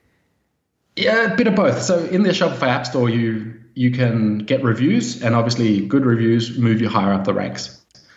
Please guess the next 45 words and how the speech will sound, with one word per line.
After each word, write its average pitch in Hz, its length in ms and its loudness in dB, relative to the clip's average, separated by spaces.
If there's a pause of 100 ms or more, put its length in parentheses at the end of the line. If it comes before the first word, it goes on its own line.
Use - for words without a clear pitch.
(120)
So, 104 600 0 (340)
you 101 60 -2
know, 104 100 0
for 185 160 0
a 170 40 4
while 131 260 2
there, 113 160 2
I - 20 0
was 104 160 -4
ranked 113 260 -2
number 101 160 0
one, 107 360 -4
and - 20 -4
it 104 80 -2
was 107 160 -4
maybe 123 340 2
out 107 180 0
of 98 100 -2
fifty 123 320 0
or 95 40 0
something 95 260 -4
like 92 160 -6
this, 190 200 2
but, - 320 -2 (460)
but 110 280 0
a 127 40 2
lot 127 260 4
of - 520 -4
my, 107 560 2 (640)
uh, 92 280 -2
how 98 120 -2
would 98 80 0
you 95 60 -4
say, 101 160 -2
my 107 140 0
marketing 123 400 0
strategy 107 520 -2
was 104 180 -4
to - 80 -10
make 117 160 -4
sure 110 120 -2
I 101 60 0
get 101 160 -2
lots 104 200 -2
of, 98 160 -2